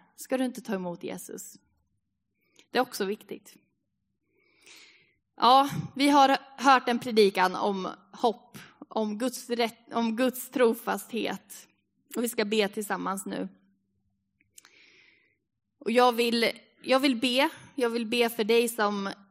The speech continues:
som känner att ja, jag behöver Jesus. Det kanske är för första gången. Det kanske är, du kanske är där att du känner att ja, jag vill ta emot Jesus. Och då skulle jag önska att du fick göra det idag. Och det är så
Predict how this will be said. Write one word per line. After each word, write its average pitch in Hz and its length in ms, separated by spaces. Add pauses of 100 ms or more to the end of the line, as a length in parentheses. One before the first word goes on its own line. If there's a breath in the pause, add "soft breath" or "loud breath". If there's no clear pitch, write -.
som 226 240
känner 220 420
att 196 260
ja, 226 380 (100)
jag 233 220
behöver 208 360
Jesus. 185 600 (240)
Det 240 120
kanske 294 300
är 277 120
för 294 140
första 285 320
gången. 175 380
Det 220 100
kanske 285 300
är, 277 160
du 247 120
kanske 294 280
är 269 300 (1700 loud breath)
där 254 440
att 208 180
du 240 100
känner 220 340
att 220 100
ja, 262 300
jag 254 140
vill 240 380
ta 226 160
emot 202 300
Jesus. - 600 (260)
Och - 80
då 262 100
skulle 247 240
jag 233 140 (380)
önska 233 360
att 208 80
du 208 120
fick 202 160
göra 180 180
det 175 100
idag. 175 240
Och 233 80
det 269 80
är 269 80
så 247 440